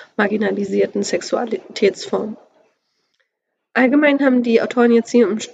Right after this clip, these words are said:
diesem Paper verschiedene Wissenslücken herausgearbeitet. Das erste ist die biologischen Ursachen für unsere Verhaltensweisen. Wir wissen da sehr wenig und da muss definitiv noch ein bisschen weiter geforscht werden, um herauszufinden, welche Faktoren hier jetzt wirklich relevant sind und welche nicht.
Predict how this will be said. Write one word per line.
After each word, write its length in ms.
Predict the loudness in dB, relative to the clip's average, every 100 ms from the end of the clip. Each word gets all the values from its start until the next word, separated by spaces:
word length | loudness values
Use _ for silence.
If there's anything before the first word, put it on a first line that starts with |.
| -12
diesem 200 | -8 -6
Paper 360 | -4 -4 -4 -6
verschiedene 520 | -4 -2 0 0 -2
Wissenslücken 480 | -4 -6 -4 -4 -4
herausgearbeitet. 1120 | -8 -8 -8 -4 -2 -2 0 0 0 -4 -12
Das 140 | -8
erste 500 | -2 -2 0 2 2 0
ist 360 | -4 -6 -12 -8
die 60 |
biologischen 560 | -4 -2 -4 -4 -4 0
Ursachen 380 | 0 0 0 -2
für 80 | -2
unsere 240 | -2 -4
Verhaltensweisen. 840 | -4 -2 -2 -4 -2 2 2 0 -8 -18 -20 _ -2
Wir 140 | 0
wissen 240 | 0 0 0
da 160 | -2
sehr 280 | -2 -4 0
wenig 520 | 2 4 4 2 -4 -18 _
und 220 | -8 -8 -4
da 120 | -2 -2
muss 180 | 0
definitiv 500 | -2 0 -2 -4 -4
noch 140 | -4 -2
ein 80 | -6
bisschen 240 | -4 -2
weiter 220 | -2 -2
geforscht 400 | -4 -2 -2 0
werden, 180 | -2 0
um 140 | -2
herauszufinden, 680 | -4 -4 -4 -6 -6 -4 0
welche 220 | 0 0 -4
Faktoren 460 | -6 -10 -6 -4
hier 140 | -4 -6
jetzt 220 | -4 -4
wirklich 360 | -4 -6 -4
relevant 380 | -2 0 -2 -2
sind 200 | -10 -10
und 200 | -10 -6
welche 280 | -6 -4 -2
nicht. 280 | -2 -2